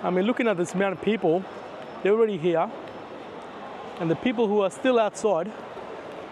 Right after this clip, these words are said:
lining up, that brings you to the next point, which means the ticket, they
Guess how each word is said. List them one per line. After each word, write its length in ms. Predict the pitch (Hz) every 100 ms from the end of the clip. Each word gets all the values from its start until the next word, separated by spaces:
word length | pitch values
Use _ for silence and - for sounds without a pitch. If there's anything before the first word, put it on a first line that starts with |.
| - - - 180
lining 320 | 214 220 220
up, 240 | 214 226 - - - - - - - - - - - -
that 200 | 202 185
brings 260 | 185 240 220
you 80 | 220
to 160 | -
the 100 | 208
next 360 | 214 233 226 -
point, 340 | - 233 165 - - - -
which 240 | 175 - 190
means 360 | 196 190 - - - - -
the 80 | 170
ticket, 360 | - 247 247 - - - - - -
they 220 | 208